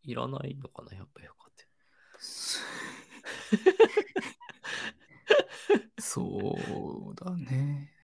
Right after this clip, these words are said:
Speaker 1: この前、京都行った時に、京都のほら、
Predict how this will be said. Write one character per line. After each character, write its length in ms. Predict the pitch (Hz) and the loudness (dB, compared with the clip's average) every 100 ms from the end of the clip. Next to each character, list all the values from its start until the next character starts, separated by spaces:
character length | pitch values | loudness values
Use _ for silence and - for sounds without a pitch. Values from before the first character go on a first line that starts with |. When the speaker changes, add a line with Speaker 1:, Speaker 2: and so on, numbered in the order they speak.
| _ _ _ | _ _ _
Speaker 1:
こ 140 | - 175 | 0 4
の 60 | |
前、 140 | 226 185 | 4 8
京 200 | 202 185 | 10 10
都 160 | - | 8
行 100 | 117 | 4
っ 40 | - | 4
た 140 | 107 | 0
時 280 | 208 - 104 | 0 -2 -4
に、 460 | 85 78 - - 147 _ _ _ _ _ - _ 127 - | -4 -8 -12 -16 -20 _ _ _ _ _ -20 _ -20 4
京 160 | 139 | 4
都 120 | 117 | 4
の 100 | 87 | -2
ほ 80 | 82 | -4
ら、 400 | - - - - | -4 -6 -8 -16